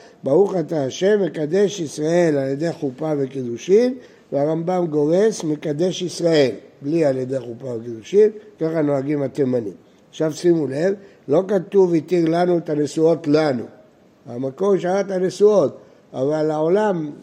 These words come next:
אה, תמה על זה, מה זה התיר לנו את הנשואות? אז לכן אומרים מוסיפים, "הנשואות לנו". דבר שני, מה זה מקדש עמו ישראל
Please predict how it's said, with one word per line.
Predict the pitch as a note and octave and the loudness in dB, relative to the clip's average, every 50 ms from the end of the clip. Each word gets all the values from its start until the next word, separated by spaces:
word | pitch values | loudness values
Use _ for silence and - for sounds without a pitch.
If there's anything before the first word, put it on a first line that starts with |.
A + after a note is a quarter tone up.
| - _ _ - | -20 _ _ -14
אה, | C#3 C3+ C3 B2+ B2+ A#2+ - | -12 -12 -10 -12 -12 -10 -8
תמה | - D#3 D3+ D#3+ F3 F#3+ G3 F#3 | -6 -4 -2 -2 -2 -2 0 0
על | D#3+ C#3 B2 | 0 0 -2
זה, | B2+ A#2+ | -4 -6
מה | A2+ B2 B2+ C#3 | -6 -4 -4 -2
זה | C#3+ D3+ | 0 0
התיר | D3 C3+ C3+ E3 D3 C#3 | 0 0 -2 -2 -2 0
לנו | C#3+ C#3+ C#3 C3+ C3+ | 0 -2 -2 -2 -4
את | C3 C3 - | -4 -6 -8
הנשואות? | C3+ B2 B2 B2 - - D#3+ F#3 G#3+ G#3+ | -8 -8 -8 -8 -8 -8 -6 -6 -6 -4
אז | G#3 F#3+ F#3 | -4 -4 -2
לכן | F#3+ F#3 - - G#3 G3+ | -4 -4 -4 -4 -4 -2
אומרים | G3+ G3+ G3+ G3+ G3+ G3+ | -2 0 0 0 0 0
מוסיפים, | G3+ F3 - G3+ F#3+ G3+ A3 A3 G#3+ F#3+ | -2 -2 -2 -2 -2 2 2 4 4 2
"הנשואות | F3 D#3+ D3+ C3+ - F3 E3+ E3+ E3 E3+ D#3+ | 2 -2 -6 -4 -2 0 2 2 0 0 0
לנו". | D#3 D3 C3+ A#2+ G#2+ G2+ G2+ - - _ - - _ _ _ _ _ _ _ _ _ _ - - C3 | 2 2 2 0 -2 -6 -10 -14 -20 _ -20 -20 _ _ _ _ _ _ _ _ _ _ -12 -6 -2
דבר | B2+ C3+ D3 E3 D#3+ | 0 2 2 2 0
שני, | C#3 - D3+ D#3 C#3 A#2+ A#2 A#2+ B2+ - - - - - - - _ - | 0 0 2 2 2 2 0 -2 -4 -6 -8 -14 -20 -20 -20 -20 _ -6
מה | - B2+ D3+ E3 | -2 0 2 2
זה | D#3+ F3+ F3+ F3 E3+ | 4 4 6 4 4
מקדש | D#3 - E3 D#3 D#3 E3 E3+ D#3+ E3 E3+ | 4 2 2 4 4 4 4 4 2 0
עמו | D#3 C#3+ D#3+ F3 E3+ | 0 2 4 4 4
ישראל | D#3+ D3 - D3+ D#3 D#3 D3+ C#3+ D3+ E3 E3+ E3 E3+ E3+ | 2 2 -2 -2 -2 -2 0 0 2 4 4 4 4 2